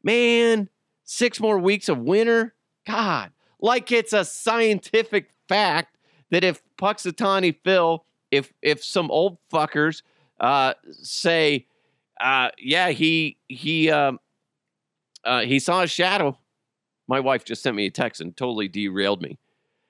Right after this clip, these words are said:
Like, if some old fuckers say he saw it, like, it's actual fact or not. <laughs> It's not a real fact if, if, if he sees it or not.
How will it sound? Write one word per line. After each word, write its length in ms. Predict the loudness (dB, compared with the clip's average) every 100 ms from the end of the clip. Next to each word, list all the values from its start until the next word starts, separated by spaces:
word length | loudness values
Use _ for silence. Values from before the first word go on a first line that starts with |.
| _ _ _
Like, 240 | -4 0
if 120 | -2 -2
some 240 | -2 0
old 240 | 0 0
fuckers 340 | -2 -2 -2 -4
say 260 | 0 0
he 160 | 0 -2
saw 340 | -2 0 0
it, 180 | 0 -2
like, 220 | -2 0
it's 140 | 0 0
actual 500 | 0 -2 -4 -4 -4
fact 420 | -2 -2 -2 -6
or 60 | -10
not. 240 | -10 -16 _ _ -20
<laughs> 280 | -20 _ -6
It's 180 | -2
not 200 | 0 2
a 40 | 2
real 220 | 2 0
fact 480 | 0 0 0 -6 _ _
if, 240 | -2 -2 _
if, 240 | -2 0 -4 0
if 200 | 0 0
he 120 | -4
sees 320 | 0 -2 0
it 80 | -2
or 80 | 0
not. 300 | 0 0